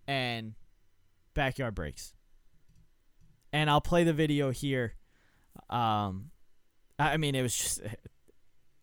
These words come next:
it doesn't get any better than that. The other good thing, the other, you know, that, that's really all I have to say about this whole Backyard thing. If I look into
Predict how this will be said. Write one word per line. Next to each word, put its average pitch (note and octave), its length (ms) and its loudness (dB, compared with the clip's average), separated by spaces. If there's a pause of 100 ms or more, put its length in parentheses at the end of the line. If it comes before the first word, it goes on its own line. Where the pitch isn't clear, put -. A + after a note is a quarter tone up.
it E3 140 2
doesn't F#3 240 6
get E3+ 140 4
any D3+ 160 2
better A#2+ 240 0
than E2+ 160 -6
that. - 140 -16 (4000)
The F3 200 8
other G#3+ 200 12
good F3 260 6
thing, E3 320 4 (520)
the D#3+ 100 4
other, F3 240 4 (160)
you D#3+ 100 -4
know, C3 300 -2
that, E3+ 300 2
that's F3+ 220 4
really A#3+ 240 8
all G3 140 8
I E3+ 80 8
have D#3+ 160 4
to C#3 80 -4
say D3+ 160 2
about C3 240 0
this B2+ 140 -6
whole C#3 140 0
Backyard B2 460 -2
thing. B2+ 200 -2
If B2 120 -4
I D3+ 140 4
look F3+ 240 0
into D#3+ 460 -2